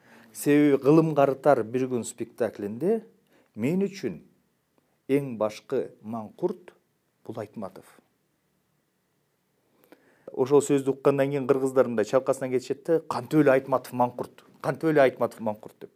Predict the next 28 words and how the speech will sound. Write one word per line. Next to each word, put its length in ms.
Эмне 240
үчүн 240
мен 140
Айтматов, 460
э, 260
башкы 320
маңкурт 340
деп 100
эсептейм? 380
Маңкурт 360
чыгармасы 560
өзү 280
чыга-, 400
Кылым 240
карттар 340
бир 180
күндөгү 240
маңкурт 380
окуясы 420
Чыңгыз 320
Айтматов 320
үчүн 340
эң 220
маанилүү 460
чыгармалардын 560
бири 200
деп 140
өзү 300